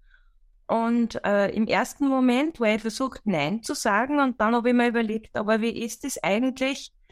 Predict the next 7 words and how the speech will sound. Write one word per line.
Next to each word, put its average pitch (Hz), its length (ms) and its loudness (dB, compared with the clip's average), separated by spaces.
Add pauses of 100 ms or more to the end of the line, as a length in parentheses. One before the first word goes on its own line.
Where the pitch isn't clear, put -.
(240)
wenn 214 300 2
einmal 226 260 2
nimmer 247 300 4
mehr, 214 500 2 (220)
wenn 220 340 0
niemand 247 440 2
mehr 160 380 -2